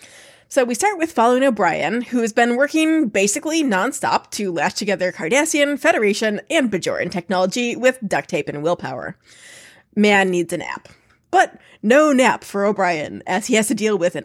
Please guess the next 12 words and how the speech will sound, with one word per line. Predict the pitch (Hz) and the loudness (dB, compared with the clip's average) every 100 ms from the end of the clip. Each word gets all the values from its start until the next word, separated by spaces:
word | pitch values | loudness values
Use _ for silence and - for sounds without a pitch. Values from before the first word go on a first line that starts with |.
| - | 0
irate | 240 233 180 | 2 2 -2
freighter | - 127 117 | -8 -12 -10
captain, | 208 - 180 240 - - | -10 -4 -4 -4 -8 -2
a | 202 | -2
terrible | 208 294 320 208 175 | 2 4 4 4 0
noise | 147 135 113 | -2 -6 -6
from | 175 | -6
Dax's | 165 127 - 170 | -6 -6 -6 -8
lab, | 151 131 104 214 214 - _ | -6 -4 -4 -6 -8 -16 _
and, | 202 196 175 120 - _ _ _ _ _ - | -2 0 -2 -8 -16 _ _ _ _ _ -4
most | 208 247 339 - | 2 4 2 2
importantly, | 320 320 - 311 302 269 - 143 147 135 202 | 2 2 0 -2 0 -6 -8 -8 -6 -4 -6